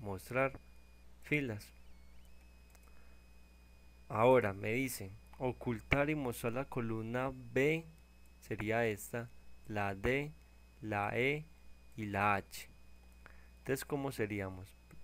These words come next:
Presionamos la columna B, que es la primera. Ahora vamos a seleccionar la columna D. Como hay un, como la columna C separa de la B a la D, entonces presionamos control,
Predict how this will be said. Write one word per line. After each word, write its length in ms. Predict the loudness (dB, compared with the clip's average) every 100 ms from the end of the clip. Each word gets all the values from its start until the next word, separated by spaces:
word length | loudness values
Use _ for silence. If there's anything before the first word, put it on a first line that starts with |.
| -14
Presionamos 500 | -6 -4 0 2 4
la 80 | 2
columna 520 | 0 0 0 2 2
B, 260 | 4 2 2
que 120 | -2
es 60 | -2
la 100 | -2
primera. 560 | -4 -4 -2 -2 -4 -12 -20 -20 -20 -20 -20 -20 -20 -20 -20 -20 -20 -20 -20 -20 -20 -12
Ahora 280 | -2 2 4
vamos 220 | 4 4
a 20 | 2
seleccionar 480 | 0 -2 -2 0
la 140 | 0 0
columna 480 | -2 -2 -2 -2 0
D. 300 | 0 0 -2 -12 -12 -12 -18 -18 -18 -18 -20 -8
Como 340 | -4 0 2
hay 140 | 2 2
un, 260 | 0 -2 -4 -8 -14 -8
como 240 | -4 0 2
la 220 | 2 2
columna 520 | 0 -2 -2 0 0
C 320 | 2 2 2 0
separa 640 | 0 0 4 4 6 4
de 140 | 4 4
la 160 | 2
B 260 | 2 2 4
a 80 | 2
la 160 | 2
D, 120 | 2
entonces 320 | 0 0 -2 0
presionamos 720 | -2 -2 -2 -2 -2 -4 -6
control, 760 | -2 4 4 4 -4 0 0